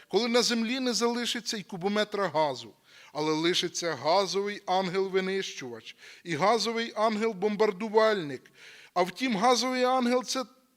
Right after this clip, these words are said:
так беззаперечно по-ангельськи: ні побачити, ні пощупати, лиш запах горілого на десять поколінь вперед.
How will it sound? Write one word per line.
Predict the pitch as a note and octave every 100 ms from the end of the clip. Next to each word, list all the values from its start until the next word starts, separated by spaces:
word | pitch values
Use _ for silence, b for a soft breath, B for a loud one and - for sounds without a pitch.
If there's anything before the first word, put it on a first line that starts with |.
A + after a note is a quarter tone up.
| _
так | A#3+ A3+
беззаперечно | F3+ A3 F3+ F3+ A3 A3+ A3+ A3 - A3
по-ангельськи: | G#3 G#3 G#3 A3+ G#3+ G#3 F#3+ - D3 C3 B B
ні | E3+ A3
побачити, | - G3+ F3+ A3+ - G3+ D3+ C3 B B
ні | F3+ A3+
пощупати, | B3+ A#3+ - A3 A3+ G3+ D#3+ C#3 B2 B B
лиш | C3+ E3+ D#3+
запах | C#3+ G#3+ G#3 F#3+
горілого | C#3 B2 G3 G#3+ G#3+ E3+ D#3
на | D3+ D3+
десять | C#3+ C#3+ - C3 -
поколінь | C#3+ C#3+ D3+ D3
вперед. | C3 - D3 D3+ C3